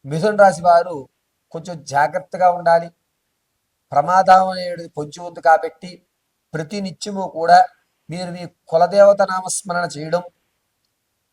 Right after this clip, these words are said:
మీ కులదేవతకి నల్లటి ఒత్తుతో కొబ్బరి నూనె పోసి దీపారాధన చేయడం, మీ యొక్క ఆర్థిక సమస్యల నుంచి, మీరు తీసుకునే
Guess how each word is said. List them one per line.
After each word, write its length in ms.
మీ 140
కులదేవతకి 960
నల్లటి 580
ఒత్తుతో 720
కొబ్బరి 520
నూనె 260
పోసి 360
దీపారాధన 840
చేయడం, 220
మీ 100
యొక్క 220
ఆర్థిక 640
సమస్యల 440
నుంచి, 380
మీరు 260
తీసుకునే 420